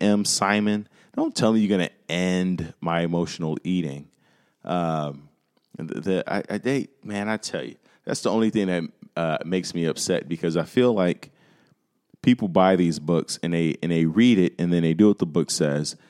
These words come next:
and then, uh, it doesn't solve all their problems. So then they just feel like it's them. They feel like it's, it, you know, as opposed to the book overpromising, which, uh, it,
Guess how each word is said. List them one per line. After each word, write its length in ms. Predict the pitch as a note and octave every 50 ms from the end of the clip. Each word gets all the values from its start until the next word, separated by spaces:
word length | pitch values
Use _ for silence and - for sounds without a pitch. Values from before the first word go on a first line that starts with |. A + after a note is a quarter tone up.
| _ _ _ _ - -
and 200 | - F#2 F2 F2
then, 360 | F2+ F2+ F2 E2+ E2+ E2+ E2 - - - -
uh, 300 | - C#2+ D2+ D2+ D2 D2 -
it 180 | - F2 D#2+ D#2+
doesn't 380 | - G2+ G2+ G#2 F#2+ G2 - -
solve 360 | - - G2 F2+ E2+ E2+ E2
all 140 | E2 D#2+ D2+
their 140 | D2+ D2+
problems. 640 | - - - D2+ D2 D2 D2 D#2 D#2 D#2 E2 - - _ _ _ _ -
So 140 | - G#2+ G#2
then 120 | G#2 G#2
they 120 | G2 G2+ G2
just 220 | G2 G#2 - -
feel 140 | - G#2+ G#2
like 200 | G2+ G2 F#2 -
it's 160 | G#2 F#2 F2+
them. 340 | F#2 E2 G2+ A#2+ A#2 D2+ -
They 140 | C#2+ D#2+ D#2+
feel 180 | - - G2 F#2
like 200 | F2+ F2 E2 -
it's, 260 | - E2+ E2 - - _ -
it, 180 | - C2 B1+ _ -
you 140 | E2 F2
know, 240 | E2 D2+ C#2+ D2 D2+
as 220 | - B1+ E2+ E2+ E2
opposed 560 | E2+ - - G2 F#2 F#2 F2 - - - -
to 340 | - F2+ F2 E2+ E2 E2 - _ _ _ _ _ _ _ -
the 140 | - G2+ F#2
book 580 | E2 E2 - - G2+ G#2 G#2 G2 - - - -
overpromising, 1120 | - F#2 G2 F#2+ F2 F#2 F2 - - - - G2 G2+ A2 G2+ F2+ - - - D2 D2 C#2+ D2 - _ _ _ _ _ _ _ _ _ _ _ _ _ _ -
which, 560 | E2 E2 F2 F#2 F2+ E2 - - - - - - -
uh, 640 | D#2+ E2 E2 E2 D#2+ D#2+ D#2+ D#2+ D#2+ D#2 D#2 D2+ - _ _ _ _ _ -
it, 280 | E2 D#2+ _ - -